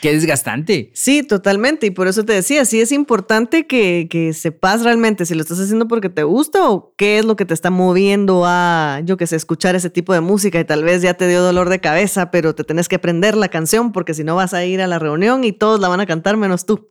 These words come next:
Speaker 1: Ajá.
Speaker 2: ¿Verdad? O sea, y hay un montón de trabajo que le estás metiendo a algo que probablemente no te vaya a aportar mayor cosa. Entonces,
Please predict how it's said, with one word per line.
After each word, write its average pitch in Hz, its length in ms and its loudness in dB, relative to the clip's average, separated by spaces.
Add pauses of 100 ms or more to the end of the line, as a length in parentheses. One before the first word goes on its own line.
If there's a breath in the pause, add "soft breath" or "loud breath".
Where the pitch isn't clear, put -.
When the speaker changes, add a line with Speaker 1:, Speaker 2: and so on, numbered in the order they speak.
(100)
Speaker 1:
Ajá. 131 640 -6
Speaker 2:
¿Verdad? 180 260 0
O - 20 2
sea, 220 180 2
y 233 80 2
hay 254 180 2
un 311 100 2
montón 320 480 0
de 339 80 0
trabajo 302 580 0
que 302 80 -4
le 277 80 0
estás 247 220 -2
metiendo 285 380 0
a 277 80 2
algo 285 240 -2
que 185 400 2
probablemente 233 540 0
no 240 120 0
te 240 100 0
vaya 233 140 2
a 233 40 2
aportar 175 360 -4
mayor 175 280 0
cosa. 285 260 -2
Entonces, 196 500 -4